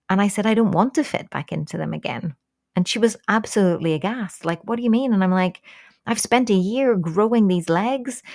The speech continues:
and growing this muscle to get stronger and change my shape and balance out my body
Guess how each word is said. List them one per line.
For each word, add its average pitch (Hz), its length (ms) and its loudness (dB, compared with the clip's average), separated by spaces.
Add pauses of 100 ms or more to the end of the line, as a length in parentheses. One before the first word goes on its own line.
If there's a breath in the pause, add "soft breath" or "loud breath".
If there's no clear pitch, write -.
(160 loud breath)
and 180 160 4
growing 185 340 2
this 160 220 -4
muscle 196 560 0 (560)
to 185 100 -2
get - 220 -4
stronger 226 420 0
and 170 220 0
change 165 260 -2
my 156 140 -2
shape 240 340 -2
and 165 160 0
balance 170 400 -2
out 160 140 -6
my 151 160 -2
body 196 600 -2